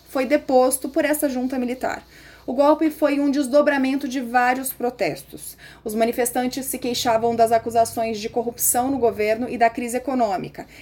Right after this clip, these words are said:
Eles também criticavam a incapacidade em combater grupos extremistas islâmicos na região. Agora, com a promessa do restabelecimento da democracia no país, a junta militar que deu o golpe foi dissolvida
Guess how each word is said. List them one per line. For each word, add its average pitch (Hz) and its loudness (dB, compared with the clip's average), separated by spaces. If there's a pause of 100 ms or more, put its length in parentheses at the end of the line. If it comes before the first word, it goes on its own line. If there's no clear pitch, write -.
Eles 240 -2
também 262 0
criticavam 254 -2
a 233 0
incapacidade 247 0
em 233 -2
combater 233 2
grupos 233 -6
extremistas 240 -4
islâmicos 233 0
na 233 -2
região. 214 0 (500)
Agora, 247 4
com 262 0
a 247 2
promessa 240 2
do 226 -2
restabelecimento 226 -2
da 208 -2
democracia 220 -4
no 214 -4
país, 202 -2 (280)
a 214 2
junta 277 0
militar 247 2
que 208 -12
deu 214 2
o 220 0
golpe 220 2
foi 233 0
dissolvida 285 0